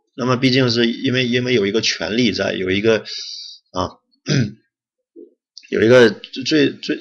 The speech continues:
最上层的，大家可以管得住大家。那么呢，当时吧，就是，呃，当时这个，当这个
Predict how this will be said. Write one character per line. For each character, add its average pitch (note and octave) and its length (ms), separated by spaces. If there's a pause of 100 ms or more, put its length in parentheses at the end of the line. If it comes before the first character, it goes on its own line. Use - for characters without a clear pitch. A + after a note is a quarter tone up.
最 D3+ 140
上 C#3+ 260
层 G2+ 220
的， A2 80
大 A#2 160
家 A2 100
可 A#2+ 140
以 B2 60
管 - 180
得 G2 80
住 A#2 160
大 G2+ 180
家。 F2 300 (560)
那 B2+ 80
么 C#3+ 100
呢， C#3 200 (200)
当 D3 200
时 A#2+ 160
吧， B2 180
就 B2 160
是， B2 240 (2000)
呃， C#3 260
当 F3 240
时 C#3+ 480 (400)
这 - 140
个， B2 400
当 C3 200
这 C3+ 140
个 A#2+ 320